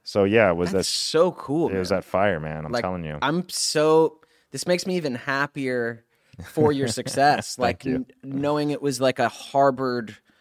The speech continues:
Speaker 2: and cared for dream.
Speaker 1: Yeah.
Speaker 2: I didn't really, I think some people on TikTok, that's the case. Uh, I think a lot of people on, that's the case,
Speaker 1: Yeah.
Speaker 2: but, but I think some people just, like, catch some kind of lightning and, and go for it.
Speaker 1: Yeah.
Speaker 2: But without this, like,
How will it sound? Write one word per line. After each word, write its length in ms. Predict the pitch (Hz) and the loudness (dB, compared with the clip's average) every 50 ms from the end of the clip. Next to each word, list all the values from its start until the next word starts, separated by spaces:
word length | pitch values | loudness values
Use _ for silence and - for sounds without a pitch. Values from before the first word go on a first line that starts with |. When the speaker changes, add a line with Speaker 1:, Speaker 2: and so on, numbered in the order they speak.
| _ _ _ _ _ _ _ _ _ _ _ _ _ - | _ _ _ _ _ _ _ _ _ _ _ _ _ -2
Speaker 2:
and 200 | 127 127 123 - | -2 -2 -2 -4
cared 320 | - - 123 123 127 110 | -6 -4 -2 -2 -2 -4
for 480 | - - 127 123 117 113 110 101 90 - _ 107 110 | -4 -4 -2 -2 0 -2 -4 -6 -8 -14 _ -20 -20
dream. 640 | - - 113 127 131 139 139 120 90 - - - _ _ | -12 -6 -4 0 0 2 0 0 -2 -6 -12 -18 _ _
Speaker 1:
Yeah. 260 | - 85 92 95 90 82 | -4 -2 0 0 0 0
Speaker 2:
I 80 | 117 127 | 0 -2
didn't 240 | 131 135 131 127 - | -2 -2 -4 -4 -4
really, 320 | 123 127 131 131 123 120 - - | -4 -4 -2 -2 -2 -4 -4 -4
I 60 | 120 | -4
think 180 | - 170 156 - | -2 -2 -2 -2
some 640 | - - - - - - - 185 190 214 208 208 | -2 -4 -4 -4 -4 -2 0 2 2 4 2 2
people 240 | - 208 185 - 165 | 0 -2 -2 0 2
on 120 | 151 143 | 2 2
TikTok, 440 | 139 - 147 - - 135 131 123 - _ | 0 -2 -4 -2 0 0 0 0 -2 _
that's 340 | 117 123 123 120 - - - | -4 -4 -4 -4 -4 -8 -10
the 100 | - 120 | -10 -10
case. 540 | - - 139 123 120 120 117 - - - - _ _ _ _ _ _ _ _ _ _ _ _ _ | -8 -4 -2 -2 -2 -2 -4 -6 -10 -12 -14 _ _ _ _ _ _ _ _ _ _ _ _ _
Uh, 240 | - 123 120 117 - - - | 2 2 4 2 2 -2 -2
I 40 | |
think 100 | 214 262 135 | -2 -2 0
a 40 | 110 | 0
lot 140 | 110 117 | -2 -4
of 60 | 107 - | -4 -6
people 220 | 107 95 - 92 | -10 -10 -10 -10
on, 180 | 90 90 92 - | -10 -10 -10 -10
that's 200 | - 104 98 - | -8 -8 -8 -8
the 80 | - - | -10 -8
case, 240 | - - 104 87 82 | -4 -2 0 0 0
Speaker 1:
Yeah. 80 | 82 87 | -2 -2
Speaker 2:
but, 200 | 127 123 117 - _ | -2 -4 -4 -4 _
but 140 | - 120 127 | -6 -4 -4
I 40 | 135 | -2
think 140 | 131 151 131 | -2 -2 -2
some 140 | - 151 143 | -2 -2 -2
people 180 | 156 - 120 | -4 -4 -4
just, 160 | 110 110 - | -8 -6 -6
like, 140 | 120 113 - - | -6 -6 -8 -6
catch 360 | - 117 110 - - - - | -6 -6 -6 -6 -8 -12 -10
some 180 | - 117 110 107 | -8 -8 -8 -6
kind 180 | - 120 113 | -8 -8 -8
of 60 | 104 104 | -6 -6
lightning 360 | 107 110 78 123 131 127 127 | -6 -6 -6 -6 -6 -4 -4
and, 180 | 113 110 113 | -6 -6 -6
and 180 | - 110 113 101 | -8 -8 -8 -6
go 140 | 113 113 113 | -6 -6 -6
for 240 | - - 131 135 135 | -6 -4 -2 0 0
it. 80 | 123 | 2
Speaker 1:
Yeah. 160 | 117 127 127 | 2 2 2
Speaker 2:
But 80 | 107 95 | 2 2
without 360 | 120 - - 113 113 113 - | -2 -4 -4 -4 -4 -4 -6
this, 200 | 107 120 - - | -8 -8 -8 -6
like, 260 | 120 120 107 - - | -6 -6 -6 -8 -16